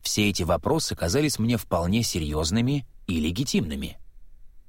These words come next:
Я прошел к туалету, тайком посматривая на полдюжины свингеров, лениво двигавшихся по танцполу. На диванах вяло обжимались латиноамериканские чернокожие пары,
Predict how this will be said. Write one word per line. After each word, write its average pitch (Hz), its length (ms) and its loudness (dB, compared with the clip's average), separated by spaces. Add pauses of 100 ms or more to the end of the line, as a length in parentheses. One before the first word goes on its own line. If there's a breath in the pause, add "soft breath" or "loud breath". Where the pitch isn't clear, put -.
(640)
Я 165 160 4
прошел 151 360 4
к - 80 -6
туалету, 107 520 4
тайком 113 360 2
посматривая 131 720 2
на 110 120 4
полдюжины 120 580 2
свингеров, 95 680 -2
лениво 127 500 4 (340 loud breath)
двигавшихся 113 720 2
по 110 120 2
танцполу. - 600 0 (580)
На 110 100 4
диванах 147 480 4
вяло 139 320 6
обжимались 113 580 4
латиноамериканские 120 1080 2
чернокожие 110 680 4
пары, 82 420 2